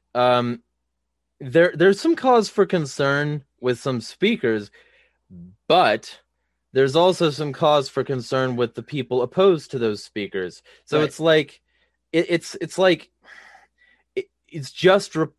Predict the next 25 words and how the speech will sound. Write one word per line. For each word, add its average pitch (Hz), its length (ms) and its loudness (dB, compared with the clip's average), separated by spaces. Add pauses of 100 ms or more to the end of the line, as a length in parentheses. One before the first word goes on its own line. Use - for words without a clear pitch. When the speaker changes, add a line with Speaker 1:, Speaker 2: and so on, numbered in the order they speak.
(140)
Speaker 1:
like, 135 440 -2
the, 131 120 2
the 127 140 -10
same 170 340 0
Republican 143 640 -4
and 120 160 -4
Democrat 127 640 -2
paradigm, 113 800 -2
but 117 160 -4
in 131 160 -8
the 127 60 -2
Libertarian 117 640 -2
Party. 117 460 -2 (240)
Speaker 2:
Right. 127 120 -4
Speaker 1:
Like, 131 220 2
you're 143 100 0
still, 165 480 0
like, 131 340 0 (160)
worrying 139 640 0
about 127 380 0 (100)
who's, 143 360 -8
like, 127 240 0
center 143 480 -4
right 117 320 -2
enough 101 520 -6